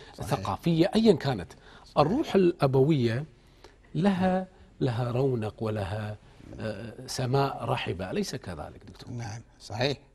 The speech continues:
Speaker 1: لا شك في ذلك. هذه الروح، آه، الأبوية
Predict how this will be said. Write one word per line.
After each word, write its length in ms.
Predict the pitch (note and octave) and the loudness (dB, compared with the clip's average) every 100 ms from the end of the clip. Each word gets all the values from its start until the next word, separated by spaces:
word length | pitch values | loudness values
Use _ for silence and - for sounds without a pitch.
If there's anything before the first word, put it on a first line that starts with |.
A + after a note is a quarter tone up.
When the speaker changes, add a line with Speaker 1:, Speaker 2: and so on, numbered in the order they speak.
| _ _ _ _ _ _ _ - | _ _ _ _ _ _ _ -6
Speaker 1:
لا 120 | G2+ | -4
شك 440 | A2+ D3 - - G2 - - - | 0 -2 -4 -10 -16 -18 -14 -8
في 140 | G#2+ | 2
ذلك. 420 | B2+ C3+ A2 A2+ - | 6 6 4 -6 0
هذه 540 | C3 A2+ A2 A2 G#2+ | 2 2 -4 -6 -8
الروح، 320 | A2+ C3+ - - - - - _ _ | -4 -2 -2 -8 -20 -20 -20 _ _
آه، 280 | - A2+ - | -12 -10 -6
الأبوية 640 | A2+ A2+ A#2+ B2+ C#3+ C#3 | -4 -4 -2 0 2 0